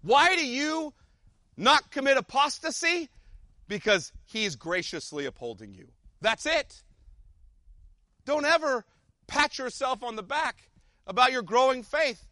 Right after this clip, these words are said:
It's because Christ is pleased to uphold you by the word of his grace that you continue to grow. He keeps you to the end.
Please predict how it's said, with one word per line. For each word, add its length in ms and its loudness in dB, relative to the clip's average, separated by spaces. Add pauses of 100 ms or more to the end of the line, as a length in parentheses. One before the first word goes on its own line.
(200)
It's 160 -8
because 500 0 (180)
Christ 540 0 (260)
is 180 -2
pleased 600 -2 (280)
to 140 -2
uphold 380 0
you 220 -6
by 160 -2
the 100 -6
word 200 -8
of 60 -14
his 120 -14
grace 540 -14 (800)
that 120 -16
you 140 -10
continue 420 -12
to 80 -10
grow. 380 -14 (1800)
He 140 -6
keeps 440 -4
you 140 -4
to 140 -8
the 180 -4
end. 340 -6